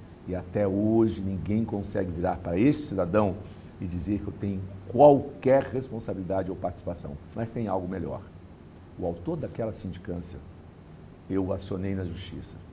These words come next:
E ele, é, respondeu a uma ação declaratória dizendo que a sindicância não fez afirmações que se confirmavam em fatos, que de fato a presidência do Conselho não tinha nenhuma responsabilidade de suas aplicações,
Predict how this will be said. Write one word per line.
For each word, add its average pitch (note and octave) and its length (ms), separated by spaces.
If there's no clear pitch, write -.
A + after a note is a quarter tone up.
E G2 140
ele, F#2+ 460
é, F#2+ 140
respondeu F#2+ 600
a F#2 40
uma F2+ 240
ação C#3 300
declaratória F2+ 720
dizendo F2 500
que - 80
a F#2 60
sindicância E2+ 760
não G#2 200
fez A2 260
afirmações E2+ 800
que - 80
se - 80
confirmavam E2+ 600
em D#2 40
fatos, - 440
que A2+ 80
de G#2+ 120
fato C#3 400
a - 40
presidência G2 580
do F2 80
Conselho F2 480
não G2+ 100
tinha G2+ 200
nenhuma A2 280
responsabilidade F2+ 600
de - 80
suas F2 100
aplicações, D#2+ 640